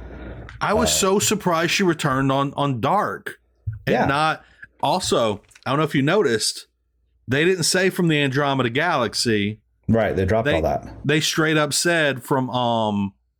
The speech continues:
Speaker 1: Long Island, New York.
Speaker 2: Yeah.
Speaker 1: And that has been the only thing that I did not like about her,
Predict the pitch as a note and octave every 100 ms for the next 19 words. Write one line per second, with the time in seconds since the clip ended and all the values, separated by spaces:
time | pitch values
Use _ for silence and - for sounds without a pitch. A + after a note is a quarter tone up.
0 | _ - - B2 C3+ C#3+ C#3 C#3 C3 B2+
1 | B2 A#2 A#2 - _ - G2+ G#2+ A2 A#2
2 | - - - A#2 C3 D#3 E3+ C3+ B2+ A#2+
3 | C3+ C#3 A#2+ A2+ A#2+ D#3 D#3 - G#2+ G#2
4 | A#2+ G#2+ G2+ A2 G#2 A2+ A#2 A#2+ C3 A2+
5 | A2+ G#2+ G#2+ G#2+ A2 - - -